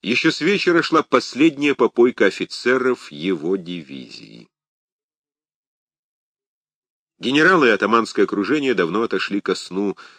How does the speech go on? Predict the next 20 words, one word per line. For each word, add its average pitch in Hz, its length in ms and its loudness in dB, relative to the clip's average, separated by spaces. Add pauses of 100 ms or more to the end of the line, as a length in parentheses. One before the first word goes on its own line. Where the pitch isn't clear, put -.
(300)
либо, 123 240 4
наоборот, 151 480 6
мучились 120 540 -2
бессонницей 113 840 -2
и - 20 0
головной 87 400 -2
болью, 82 480 -2 (680)
а - 100 -4
боевое 156 440 6
офицерство 156 600 -2
ещё 139 260 0
гуляло, 147 480 2
ещё 127 320 0
праздновало 127 760 2
и 120 100 4
веселилось 113 800 -2 (140)
на 78 120 -10
собственных 85 680 -8
похоронах. 71 680 -12 (1080)
«Гниды!» 87 1300 -14